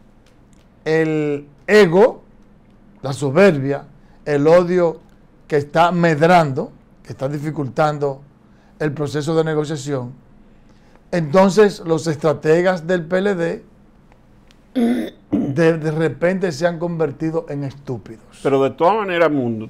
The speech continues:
Speaker 2: todavía quedan diez días para que venza el plazo de las alianzas. O sea que, eh, eso es el día,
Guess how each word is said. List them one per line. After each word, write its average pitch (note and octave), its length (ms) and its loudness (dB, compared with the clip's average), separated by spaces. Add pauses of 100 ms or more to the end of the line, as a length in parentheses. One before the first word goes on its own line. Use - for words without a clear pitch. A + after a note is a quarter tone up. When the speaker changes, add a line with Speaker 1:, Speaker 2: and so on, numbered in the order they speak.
Speaker 2:
todavía C3+ 460 0
quedan C3 540 0 (800)
diez B2 640 -2
días C3 380 -2 (1000)
para A#2+ 540 4
que A2+ 180 -4
venza C#3 420 -2
el A2+ 140 -2
plazo C3+ 560 -6 (160)
de A#2 240 -8
las G#2+ 180 -4
alianzas. G2+ 640 -8 (1700)
O A2 80 -12
sea B2 400 -4
que, A2 500 -4
eh, A2+ 400 -4
eso C3+ 160 -6
es C#3 160 -6
el A#2+ 220 -4
día, C3 480 0